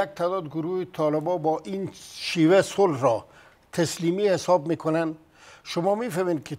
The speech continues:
طالبان تنها منوط و مربوط به قطر نیستن، به دوحه نیستن. طالبان ایرانی وجود داره، طالبان پاکستانی وجود داره، طالبان کشورهای دیگه وجود داره.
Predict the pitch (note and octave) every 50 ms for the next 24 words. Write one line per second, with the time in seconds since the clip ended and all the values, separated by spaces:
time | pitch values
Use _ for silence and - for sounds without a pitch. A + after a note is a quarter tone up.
0 | - - - C#3 C#3+ D3+ D3+ D#3+ D#3+ E3+ G#3 G#3+ G#3 - - - F#3 F3+ E3+ D#3+
1 | C#3+ C#3+ F#3+ G#3 F#3+ E3 D3 C#3+ D3 D3+ D3+ D#3+ F3+ G3+ G#3 G3+ D#3+ C#3 E3 D#3
2 | D3 D#3 D3+ D3+ D3+ F3 G3+ D3+ C#3+ C#3+ D#3+ - - D3+ C#3+ - - F#3+ F3+ D#3+
3 | D3+ F#3+ F3+ - - - D3 C3 A#2+ A2 C3 A#2+ A2 C#3 C#3+ E3+ E3+ D#3+ D#3+ -
4 | - - A#2+ G#2 G#2 - _ _ _ _ _ - - - - - _ _ - -
5 | E3+ E3 E3+ F3 F#3 F#3 F3+ E3+ E3 D#3+ E3 E3 E3+ F3 D#3+ D#3 C#3+ D#3 F#3+ F3
6 | E3+ A#3+ F#3+ E3 D#3 D3+ - D#3+ D#3+ D3+ D3+ E3+ E3+ E3 C#3 B2 D#3+ C#3+ A#2 A#2+
7 | - - E3 D#3 E3+ E3 E3 D#3 D3+ G3+ F3+ D3 A#2 G#3+ F#3 C#3+ - - - -
8 | - _ - F#3+ F#3+ F#3 G3 G3 G#3+ A#3 A#3+ A#3 - - G3 - F#3+ G#3+ G3 G#3
9 | A3+ G#3+ F#3 E3 G#3 F#3+ F#3+ F3+ F3+ F#3+ D3+ C#3+ D3 C3 B2